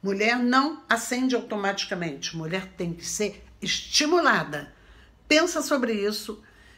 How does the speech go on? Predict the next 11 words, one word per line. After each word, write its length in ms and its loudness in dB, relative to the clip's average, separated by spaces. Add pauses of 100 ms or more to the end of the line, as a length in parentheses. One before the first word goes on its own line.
(100)
Me 140 0
falem 520 2
depois. 720 0 (100)
Me 160 6
mandem 720 2
as 260 4
mensagens 560 2
que 100 -2
eu 120 2
quero 680 0
receber. 680 -4